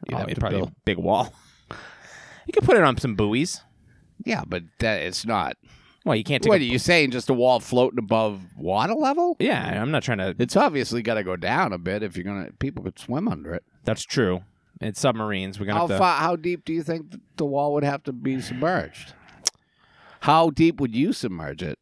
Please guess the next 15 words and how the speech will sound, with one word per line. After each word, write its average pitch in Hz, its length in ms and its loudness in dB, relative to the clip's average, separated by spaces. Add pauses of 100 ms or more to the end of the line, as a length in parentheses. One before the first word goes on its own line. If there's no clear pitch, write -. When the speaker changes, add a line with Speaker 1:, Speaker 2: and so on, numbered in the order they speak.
Speaker 2:
Oh, 110 100 -2
probably 123 280 -4
about, 113 120 2
Speaker 1:
According 113 380 4
to 107 100 4
Speaker 2:
uh, 107 60 2
Speaker 1:
your 92 400 -2
detailed 95 520 0
<laughs> - 0 -
plans 95 380 -4
that 92 80 -4
you 78 140 -2
have 92 160 -4
in 85 60 -8
your 82 80 -4